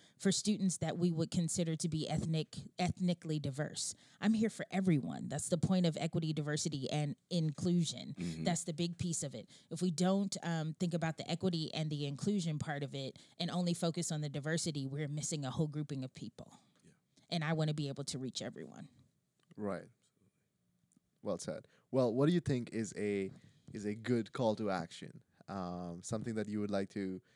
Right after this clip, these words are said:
Speaker 3: uh, tell students to kinda take, take action, and this can be, uh, nothing that has to do with, you know, coming to the office of E D I, like, something that
Speaker 1: Mm-hmm.
Speaker 3: people can do in their personal lives. People
Speaker 1: Mm-hmm.
Speaker 3: that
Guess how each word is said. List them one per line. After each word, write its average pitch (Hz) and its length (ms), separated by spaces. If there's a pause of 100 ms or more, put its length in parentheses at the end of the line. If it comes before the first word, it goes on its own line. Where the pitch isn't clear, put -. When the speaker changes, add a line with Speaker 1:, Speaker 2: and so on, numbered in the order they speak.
(220)
Speaker 3:
uh, 98 180
tell 120 160
students 117 360
to 110 100
kinda 107 260
take, 123 320
take 135 160
action, 107 320
and 98 140
this 135 120
can 127 180
be, 107 340 (400)
uh, 92 260 (120)
nothing 147 240
that 104 100
has 101 160
to 101 80
do 101 180
with, 92 280 (420)
you 92 80
know, 87 160
coming 107 360
to 104 360
the 104 160
office 104 340
of 101 100
E 101 80
D - 160
I, - 60
like, 82 180
something 135 320
that 120 120
Speaker 1:
Mm-hmm. - 40
Speaker 3:
people 120 220
can 113 140
do 113 160
in 113 80
their 95 80
personal - 360
lives. - 300
People 123 280
Speaker 1:
Mm-hmm. 117 80
Speaker 3:
that 107 120